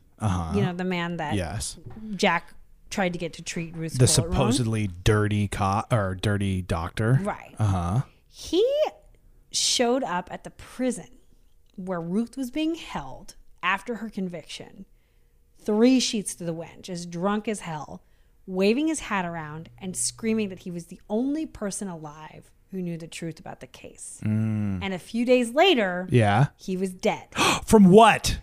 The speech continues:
Speaker 2: So
Speaker 1: Is that part three?
Speaker 2: <laughs> No.
Speaker 1: Who killed him?
Speaker 2: Stop. So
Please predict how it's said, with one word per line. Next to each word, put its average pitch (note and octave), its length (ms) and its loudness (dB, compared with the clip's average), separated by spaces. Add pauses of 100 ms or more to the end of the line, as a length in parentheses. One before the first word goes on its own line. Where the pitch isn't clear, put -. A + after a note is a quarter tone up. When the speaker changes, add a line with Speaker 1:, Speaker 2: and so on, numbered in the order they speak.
(600)
Speaker 2:
So F#3 500 2
Speaker 1:
Is C3 120 2
that F#3 200 8
part G#3 260 10
three? G#3+ 540 10
Speaker 2:
<laughs> - 60 -20 (200)
No. A#3+ 180 0 (280)
Speaker 1:
Who C4+ 220 12
killed D4+ 360 8
him? E3+ 200 10
Speaker 2:
Stop. A2 320 4 (540)
So A#3+ 380 2